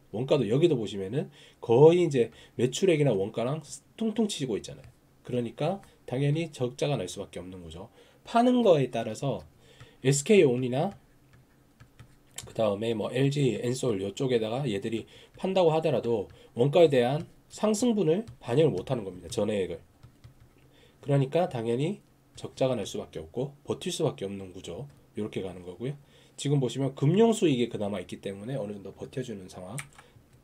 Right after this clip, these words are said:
<clears throat> 자, 관계기업 주사-, 투자 주식을 요렇게 보니까 관계기업 쪽에 이제 중국 쪽이 좀 미리 많이 들어가 있어요.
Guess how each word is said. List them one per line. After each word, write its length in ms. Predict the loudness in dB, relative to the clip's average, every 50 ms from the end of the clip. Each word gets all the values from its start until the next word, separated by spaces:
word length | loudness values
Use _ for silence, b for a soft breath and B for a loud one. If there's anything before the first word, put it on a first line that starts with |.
| _ _ 0
<clears throat> 1400 | 2 2 2 2 -2 -12 -20 _ _ _ _ _ _ _ _ _ _ _ _ -14 -14 -14 -14 -20 -20 -8 -2
자, 120 | 0 0
관계기업 520 | 2 4 4 4 4 4 4 4 4 4 2
주사-, 280 | 0 4 4 4 4 2 -10 -20 _ _ _ -10
투자 240 | -2 0 2 2 2
주식을 320 | 2 0 0 0 0 0 0
요렇게 260 | -2 -4 -6 -8 -8
보니까 380 | -8 -10 -8 -6 -4 -6 -4
관계기업 500 | -4 -6 -4 -2 -2 -2 0 0 0 0
쪽에 300 | 0 -4 -4 -2 -2 -2
이제 140 | -2 -2 -4
중국 380 | -4 -4 -2 -2 -2 -2 -2 2
쪽이 220 | 2 2 2 2
좀 240 | -2 -6 -6 -8 -8
미리 220 | -8 -6 -6 -6
많이 260 | -8 -8 -10 -12 -14 -10
들어가 300 | -4 0 0 0 0 -2
있어요. 300 | -6 -10 -12 -12 -12